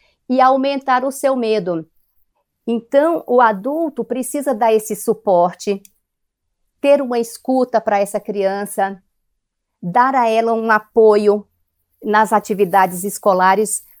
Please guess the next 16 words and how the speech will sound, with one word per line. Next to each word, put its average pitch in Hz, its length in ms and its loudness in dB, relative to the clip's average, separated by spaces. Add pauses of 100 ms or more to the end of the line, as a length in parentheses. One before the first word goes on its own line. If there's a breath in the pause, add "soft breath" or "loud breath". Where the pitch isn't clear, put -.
(680)
porque 254 320 0
é 240 80 4
muito 247 460 0
difícil 214 460 -4
acompanhar 190 680 -2
pela 185 180 2
internet, 185 680 -2 (1040)
principalmente 254 680 -2
pras 247 200 -4
crianças 208 560 -4
abaixo 185 440 2
de 185 120 -4
dez 180 280 -2
anos 180 260 -2
de 175 100 -2
idade. 156 500 0